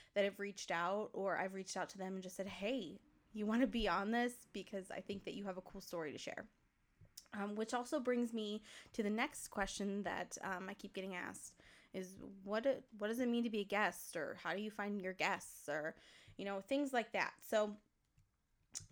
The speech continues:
for me personally, what it means if you want to come on as a guest is going to be just being willing to share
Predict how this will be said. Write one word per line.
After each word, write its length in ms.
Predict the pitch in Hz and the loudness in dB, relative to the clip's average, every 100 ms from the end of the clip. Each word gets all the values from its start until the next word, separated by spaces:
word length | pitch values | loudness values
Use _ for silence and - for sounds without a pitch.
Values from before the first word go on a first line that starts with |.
| - - | -14 -2
for 400 | 285 262 247 233 214 | 6 8 8 6 6
me 400 | 220 247 285 349 | 4 4 4 0
personally, 800 | - 226 - 202 175 170 202 - _ _ _ _ | 2 0 0 -2 0 -2 -4 -8 _ _ _ _
what 240 | - 214 233 | -2 4 6
it 140 | 247 | 6
means 360 | 226 220 220 214 | 2 2 2 0
if 180 | 196 - | -6 -6
you 160 | 202 208 | -4 -2
want 240 | 208 - | -2 -4
to 120 | - | -6
come 300 | 196 - 202 | -10 -6 -4
on 460 | 202 196 185 185 202 - - - | -2 -2 -2 -4 -6 -12 -20 -2
as 160 | - 190 | 0 0
a 40 | |
guest 600 | 196 190 156 196 - - - | 0 4 4 4 -8 -12 -2
is 240 | 196 196 | -2 -2
going 260 | - 196 196 | -2 0 0
to 60 | |
be 200 | 202 202 196 | -2 -6 -2
just 320 | 233 247 - | -2 -2 2
being 460 | 311 311 233 196 185 | 6 8 8 6 2
willing 600 | 190 196 220 240 254 240 _ _ _ _ - | 2 2 2 0 0 -4 _ _ _ _ -12
to 460 | - 226 208 196 190 - _ _ | -2 0 2 0 -4 -8 _ _
share 680 | - - - 196 196 196 196 | 0 0 2 2 4 2 -2